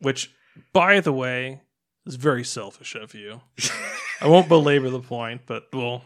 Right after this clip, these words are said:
Speaker 1: let's just move on. Um, so, a lot of people have been talking about this Climb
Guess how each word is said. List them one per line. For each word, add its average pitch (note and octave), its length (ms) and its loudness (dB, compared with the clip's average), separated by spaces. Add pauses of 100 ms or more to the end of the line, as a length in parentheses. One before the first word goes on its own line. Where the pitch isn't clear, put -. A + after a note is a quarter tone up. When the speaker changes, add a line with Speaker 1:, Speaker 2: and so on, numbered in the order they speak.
(1300)
Speaker 1:
let's C3+ 140 -12
just C3+ 180 -6
move B2+ 240 -6
on. G2 300 -16 (440)
Um, C#3 560 4 (720)
so, F3 540 2 (1120)
a F3 60 -2
lot B3 160 4
of C#4 60 -4
people B3+ 200 2
have F3+ 80 -2
been D#3+ 100 -2
talking D3+ 400 -4
about C3 260 -6
this B2 140 -10
Climb C#3+ 580 -6